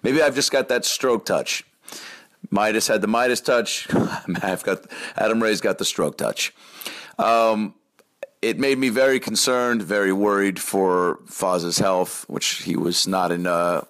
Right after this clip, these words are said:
in a, a great spot at that point. But he went through his little stroke, and then he just, he didn't freak out. He just kinda was like, <sighs> "This is what's going on with me right now. You, is it cool if I still lay here in your lap?" I was like, "Fuck yeah, it is, Foz.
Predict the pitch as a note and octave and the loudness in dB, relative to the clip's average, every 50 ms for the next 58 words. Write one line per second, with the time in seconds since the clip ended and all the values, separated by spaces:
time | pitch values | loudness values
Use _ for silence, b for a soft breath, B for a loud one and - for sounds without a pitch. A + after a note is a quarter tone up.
0 | _ _ - D2 - - E2+ F2+ D#2+ E2+ F#2 E2 - - _ - - - _ - | _ _ -8 -8 -4 -2 -2 0 0 -2 -4 -6 -8 -8 _ -10 -10 -10 _ -12
1 | - - G#1 - - - D#2+ F2 - - - A2+ G#2+ G2+ - - - - G#2 G2+ | -6 -4 -2 -2 0 -2 -4 -4 -4 -4 -2 -2 0 0 -2 -2 -2 0 0 0
2 | G2 F#2 - F#2+ F2+ G#2 - - A2 A2 G#2+ G#2+ G#2 - B B B B B B | 0 0 0 0 -2 -2 -2 -2 0 0 0 0 -4 -8 B B B B B B
3 | B B B B B B B B B _ _ _ _ _ _ - C3 C#3 D3+ D#3+ | B B B B B B B B B _ _ _ _ _ _ 0 2 4 4 2
4 | G3 A3 - B3 G#3+ G3 F#3 G3 G3 F#3 - - - D3 C#3+ D3+ E3 E3 - - | 2 0 2 2 2 4 4 4 4 4 2 0 2 2 4 4 2 0 -4 -14
5 | _ - A#2+ A#2+ B2+ C3 C#3+ D#3+ E3+ D#3 C#3 D3+ D#3+ C#3+ - - - - - _ | _ -4 -2 0 0 2 2 2 0 2 2 2 2 2 2 -2 -4 -6 -16 _
6 | _ _ _ _ _ _ A2 B2 C3 C#3+ E3+ E3 - - - D#3+ D#3+ C3 B2+ B2+ | _ _ _ _ _ _ -2 2 2 2 2 2 0 0 2 2 2 2 4 4
7 | C3 A#2+ D#2+ - - _ _ _ _ _ - G2+ G#2+ F#2 - A#2 - - - - | 4 2 0 -2 -6 _ _ _ _ _ -2 0 2 2 2 2 0 0 -2 -4
8 | - C3+ A#2+ A2+ G#2+ G2+ - G2 F#2 F2+ - - _ - - - - - - - | -4 -2 0 0 0 2 2 0 0 0 -2 -6 _ -8 -6 -4 -4 -4 -4 -6
9 | - - - - - - _ _ _ _ - - - - - C3 A#2+ A#2 - B2+ | -8 -12 -14 -18 -20 -20 _ _ _ _ -6 -4 -2 -2 -2 -2 -2 -2 -2 -2
10 | B2 B2+ B2 B2+ C3+ C#3+ C3 A2 G2+ F#2 F2 D#2+ D#2 D#2+ D#2 C#2+ C2+ - - _ | 0 2 2 2 2 2 2 0 0 0 0 0 0 0 -2 -2 -2 -4 -6 _
11 | _ _ _ _ - F#2 G2+ G#2 - _ - G2 - - - - A#2 A2+ - G#2 | _ _ _ _ -8 -8 -8 -8 -8 _ -4 -2 -2 -2 0 2 2 2 2 2
12 | G#2+ G#2 - A#2 A2 G2+ G#2 G2 F#2+ G#2+ G#2+ G#2 G#2+ G2 F2 F2 F2+ G2 A#2 - | 0 0 2 2 2 2 4 2 2 2 2 0 0 0 0 0 2 0 -2 -4
13 | - _ _ - - - - - - - - - - _ - - B2 G#2+ - - | -6 _ _ -20 -18 -16 -16 -14 -16 -16 -18 -20 -16 _ -6 -4 -4 -4 -4 -2
14 | - A#2+ G#2+ - - F#2+ F#2+ D2+ C2+ B1+ A1 A#1+ - - B1+ B1 C2 D#2 D#2+ - | -2 -2 -2 0 0 0 0 0 0 -2 -4 -4 -4 -4 -2 -2 -2 -2 0 -2
15 | - | -4